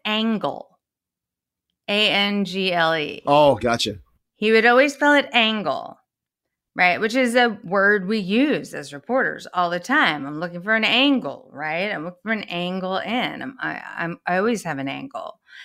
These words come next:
Speaker 1: He would always say, you know, "Jillian's my angle." And when I received all of his possessions,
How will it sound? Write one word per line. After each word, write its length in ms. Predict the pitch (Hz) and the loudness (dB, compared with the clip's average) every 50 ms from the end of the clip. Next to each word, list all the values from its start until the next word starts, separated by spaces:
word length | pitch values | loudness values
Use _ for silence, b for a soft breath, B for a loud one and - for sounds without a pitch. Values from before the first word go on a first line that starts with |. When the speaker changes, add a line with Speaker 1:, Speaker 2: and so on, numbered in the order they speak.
| B B B B B B B | B B B B B B B
Speaker 1:
He 100 | - 208 | -8 -4
would 100 | 214 226 226 | -2 0 2
always 220 | 240 254 262 254 | 2 2 2 0
say, 160 | 254 277 254 262 | 0 0 2 2
you 40 | 254 | 2
know, 140 | 233 220 226 | 2 2 0
"Jillian's 420 | 202 208 208 214 226 233 233 226 214 | -2 -2 -2 -2 0 0 -2 -2 -2
my 100 | 233 208 | -2 -2
angle." 680 | - 170 190 208 214 190 180 151 143 139 - - - _ _ B B B B B B B B B B B B B B _ _ _ - | 0 0 -2 -2 -2 0 0 0 0 -2 -4 -8 -14 _ _ B B B B B B B B B B B B B B _ _ _ -2
And 300 | 202 196 202 202 202 185 190 | 0 2 2 2 2 2 2
when 340 | 208 202 214 214 233 254 | 2 2 2 4 4 2
I 280 | 269 - 202 214 214 220 | 2 2 2 2 4 2
received 680 | 220 214 240 233 - - - - 190 190 185 180 175 - - | 2 0 -2 -2 -2 -4 -6 -6 -4 -2 -4 -4 -6 -6 -4
all 300 | 147 143 143 143 156 175 | -2 0 2 2 2 0
of 100 | 202 196 | -2 -2
his 220 | 196 202 202 202 202 | -2 -4 -4 -4 -4
possessions, 1000 | - 226 202 165 156 139 131 - - - 139 139 131 139 165 196 208 196 - | -6 -8 -6 -4 -4 -4 -4 -6 -8 -8 -8 -6 -6 -6 -6 -6 -8 -10 -12